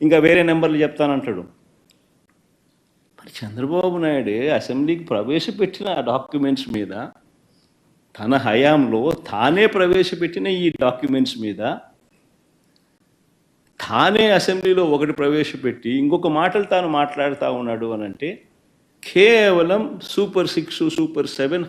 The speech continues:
హామీలను ప్రజలు ఎందుకు నువ్వు ఇవ్వడం లేదని నిలదీస్తారు అనే ఒకే ఒక్క కారణం చేత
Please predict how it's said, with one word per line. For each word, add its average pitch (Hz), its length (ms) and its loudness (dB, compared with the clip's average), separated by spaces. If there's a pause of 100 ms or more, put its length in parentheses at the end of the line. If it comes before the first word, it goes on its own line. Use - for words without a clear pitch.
హామీలను 170 640 0 (1300)
ప్రజలు 147 420 4
ఎందుకు 185 560 2
నువ్వు 185 200 4
ఇవ్వడం 170 420 4
లేదని 156 320 2
నిలదీస్తారు 143 840 2
అనే 127 180 -2
ఒకే 120 360 -2
ఒక్క 156 300 -2
కారణం 123 760 -2 (140)
చేత 135 460 0